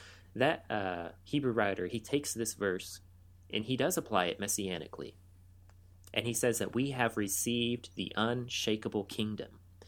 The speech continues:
but there remains a shakeable kingdom, uh, a heaven and an earth,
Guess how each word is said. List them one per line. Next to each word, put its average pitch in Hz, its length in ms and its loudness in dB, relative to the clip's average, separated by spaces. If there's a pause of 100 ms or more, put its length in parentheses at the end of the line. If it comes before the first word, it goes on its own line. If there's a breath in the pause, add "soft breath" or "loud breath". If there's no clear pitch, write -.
(420 loud breath)
but 117 220 6
there 117 160 8
remains 120 720 0 (100)
a 95 100 0
shakeable 113 560 -2
kingdom, 82 480 -8 (760 loud breath)
uh, 78 200 -8 (160)
a - 60 -6
heaven 113 360 2
and 101 120 2
an 92 140 -2
earth, - 400 -4